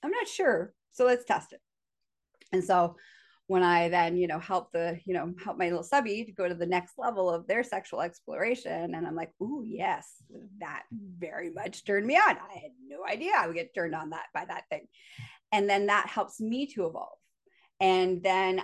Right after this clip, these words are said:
I get to come back into the dungeon with a whole new, you know, and, and, and it helps actually because, it,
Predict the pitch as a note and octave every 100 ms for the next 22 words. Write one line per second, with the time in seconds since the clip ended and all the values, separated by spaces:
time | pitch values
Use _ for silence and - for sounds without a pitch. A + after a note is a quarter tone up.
0 | - F#3+ G3 G#3 F3+ - - F#3+ F#3 F#3
1 | F#3 - B3+ E4+ D#4+ G3 E3+ E3 E3+ E3+
2 | F3 E3+ E3+ E3 F3 - G3+ G3+ F#3+ F#3
3 | F3+ F3 F3 F3+ - F3+ D#3+ D3+ E3+ _
4 | F3+ F3+ G3 - - G#3+ G3+ D3+ G#3 D4
5 | E4+ - G3+ F#3+ - G3 F3+ F3 F#3 F3
6 | -